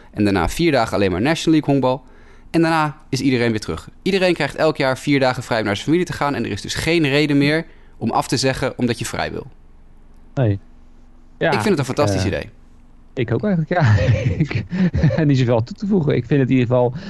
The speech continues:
Speaker 2: eh, heel, heel, heel veel stuk beter dan waar Buster Olney mee kwam. Maar dat is denk ik niet echt, eh, verrassend. Nee, ja, ik zou zeggen doen. Meteen.
Speaker 1: Ja, vind ik leuk. Ik vind het echt, eh, ik vind het echt
Speaker 2: Ja.
Speaker 1: een goed idee.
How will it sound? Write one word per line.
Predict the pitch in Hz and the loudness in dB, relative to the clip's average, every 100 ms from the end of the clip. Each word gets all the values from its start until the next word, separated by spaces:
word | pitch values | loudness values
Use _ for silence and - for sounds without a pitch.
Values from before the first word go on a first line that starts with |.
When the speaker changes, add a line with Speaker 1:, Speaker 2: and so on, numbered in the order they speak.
| - - - | -12 -12 -8
Speaker 2:
eh, | - | -2
heel, | 131 139 151 156 | 2 4 4 4
heel, | 135 | 4
heel | 139 170 180 | 4 4 2
veel | 160 160 | 2 2
stuk | 139 156 120 | 2 0 2
beter | 127 170 190 | 2 2 0
dan | 196 | 0
waar | 180 | 0
Buster | 190 170 - | 0 0 0
Olney | 170 127 | 2 2
mee | 101 | 0
kwam. | - 101 | 0 0
Maar | 101 | 0
dat | 117 | 0
is | 131 127 | 2 2
denk | 139 | 2
ik | 123 | 2
niet | 127 - | 0 0
echt, | 127 - - | 0 -2 0
eh, | 113 110 107 | 0 2 2
verrassend. | - 117 101 110 175 - - - - - - - - - | 2 0 2 0 -2 -4 -20 -20 -20 -20 -20 -20 -20 -6
Nee, | 117 123 123 90 - - | 0 2 2 0 -6 -4
ja, | 117 | -2
ik | 117 | 0
zou | 117 | 0
zeggen | 98 98 98 | 2 2 2
doen. | 104 123 - - - - - - - - - - - - | 2 0 -4 -16 -20 -20 -20 -20 -20 -20 -20 -20 -20 -4
Meteen. | 110 110 110 123 190 - - - - - - - - - | 0 2 2 0 -2 -10 -20 -20 -20 -20 -20 -20 -20 -6
Speaker 1:
Ja, | - - - | -4 -4 -6
vind | - 151 | -6 0
ik | 123 | 0
leuk. | 160 - - | 0 -6 -16
Ik | - - | -10 -4
vind | 160 | -2
het | 143 | -2
echt, | - | -2
eh, | 135 | -4
ik | 131 | -2
vind | - | -4
het | - | -4
echt | 196 | 0
Speaker 2:
Ja. | |
Speaker 1:
een | 202 | 0
goed | 120 107 | 0 -2
idee. | 92 165 | -4 -6